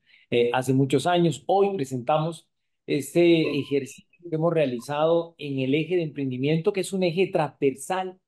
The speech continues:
a todas, a todos nuestros programas,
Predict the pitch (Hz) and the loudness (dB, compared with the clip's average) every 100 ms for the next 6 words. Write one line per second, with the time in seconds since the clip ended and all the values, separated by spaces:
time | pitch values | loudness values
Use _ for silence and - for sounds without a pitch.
0 | - 135 _ _ 196 196 196 220 - _ | -8 -8 _ _ 0 2 -2 -6 -10 _
1 | _ 139 131 160 170 160 151 147 - 120 | _ -4 2 2 2 0 -2 -6 -4 -4
2 | 131 175 202 | -2 -4 -10